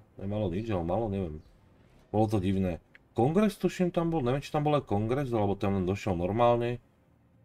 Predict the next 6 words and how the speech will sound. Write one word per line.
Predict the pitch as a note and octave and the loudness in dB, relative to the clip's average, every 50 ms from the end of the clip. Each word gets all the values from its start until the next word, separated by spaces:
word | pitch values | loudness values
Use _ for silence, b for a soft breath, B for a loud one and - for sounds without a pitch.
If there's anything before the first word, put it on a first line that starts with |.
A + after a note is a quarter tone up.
| _ _ _ _ _ _ _ _ _ _ _ - | _ _ _ _ _ _ _ _ _ _ _ -20
Spomínam | - - - A#2+ B2 D#3 F3 F3 E3+ E3 | -14 -4 0 0 2 4 4 2 2 0
si, | - - E3 | -2 -4 -4
že | D3+ C#3+ A2+ | -2 -2 0
dobre | A2 A#2 C3 C#3+ C#3+ | 2 2 2 2 2
bolo | C#3+ D#3 D3 | 2 2 2
Porto, | - - - G2 G#2+ C3 - - E3+ E3+ F3 F3 F3 | 2 0 0 0 0 0 0 0 2 4 4 2 2